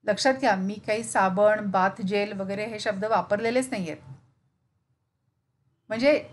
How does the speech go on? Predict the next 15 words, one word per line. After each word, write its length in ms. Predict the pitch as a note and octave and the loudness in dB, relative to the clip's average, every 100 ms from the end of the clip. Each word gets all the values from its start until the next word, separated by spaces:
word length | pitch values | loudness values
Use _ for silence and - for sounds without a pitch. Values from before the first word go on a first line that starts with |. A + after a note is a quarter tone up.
| - | -16
छान 320 | - F#3+ B3 | -4 0 2
वासासाठी 640 | A3+ F3+ A#3 A3+ A#3+ A#3 | 4 2 2 2 2 2
वगैरे 320 | C4 A3+ A#3 C4 | 0 0 0 2
साबण 380 | - G3 A#3 | 2 2 0
जेल 180 | A#3+ B3 | 0 0
वापरू 340 | B3+ G3+ B3+ C#4 | 2 2 0 0
शकता, 420 | D4+ - F3+ G#3+ - - _ _ - | 0 0 -2 -2 -6 -20 _ _ 0
पण 120 | B3+ | 2
स्वच्छतेसाठी 840 | B3+ A3+ F#3+ - B3+ D#4 E4 D4+ D4+ | 2 -2 -4 -4 0 2 2 2 4
साबण 340 | B3+ G#3+ A#3+ | 6 6 4
वापरण्याची 640 | B3 G#3+ A3 A3 G#3 B3+ | 2 2 0 0 -4 -4
काही 200 | A#3 G3 | 0 0
गरज 320 | G3 F#3 F#3 F#3 | 2 0 0 -2
नाही 120 | F3 | -2
आंघोळीला. 380 | F3 D#3 D#3 | -4 -6 -8